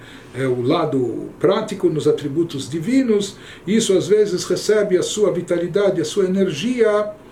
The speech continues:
não só passando pelos atributos emocionais, chamados de Zeir Anpin, mas sim diretamente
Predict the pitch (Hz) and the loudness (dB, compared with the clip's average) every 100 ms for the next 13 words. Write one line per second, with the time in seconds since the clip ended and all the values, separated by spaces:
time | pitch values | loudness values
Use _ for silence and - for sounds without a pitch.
0 | - - - - 139 196 208 190 - 196 | -20 -20 -20 -10 -2 0 2 0 2 2
1 | 170 165 - - 196 202 175 147 135 180 | 0 -4 -6 0 2 2 2 -2 2 2
2 | 190 170 139 131 - 139 123 202 - 147 | 2 2 0 2 0 -2 -2 -2 -2 -2
3 | 135 151 151 - 175 226 214 - 160 160 | -2 0 -2 -2 -2 0 0 0 -4 -6
4 | 156 139 143 147 170 170 180 180 175 240 | -6 -6 -4 -2 0 2 0 -2 -2 0
5 | 269 233 220 226 - - - 170 170 - | 2 2 0 -4 -14 -18 -4 -2 0 2
6 | 226 190 185 214 208 202 196 247 240 196 | 2 4 4 2 2 0 0 0 0 0
7 | 202 202 | 0 0